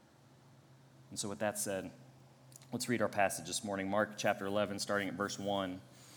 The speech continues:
says this, Now when they drew near to Jerusalem, to Bethphage and Bethany at the Mount of Olives, Jesus sent two of his disciples, and he said to them, 'Go into the village in front of you, and immediately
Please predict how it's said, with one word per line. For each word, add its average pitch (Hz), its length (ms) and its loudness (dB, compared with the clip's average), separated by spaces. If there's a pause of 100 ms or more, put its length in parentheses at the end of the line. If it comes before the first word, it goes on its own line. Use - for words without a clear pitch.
(1200)
says 143 260 10
this, 143 180 6
Now 139 160 12
when 151 220 8
they 156 100 8
drew 143 200 6
near 160 240 6
to 160 120 0
Jerusalem, 135 600 6
to 131 120 -2
Bethphage 120 600 2
and 110 120 0
Bethany 110 540 2 (180)
at - 120 -8
the 110 40 -2
Mount 110 220 6
of 101 80 -2
Olives, 95 600 2 (680)
Jesus 143 320 6
sent 143 180 6
two 170 100 8
of 156 80 8
his 139 120 4
disciples, 123 420 4
and 113 60 0
he 113 60 2
said 185 200 0
to 143 60 2
them, 120 160 4
'Go 135 140 0
into 160 120 -6
the 170 80 -2
village 123 320 0
in 113 60 -2
front 113 240 2
of 95 80 -6
you, 92 100 -4
and 95 80 -2
immediately 110 680 0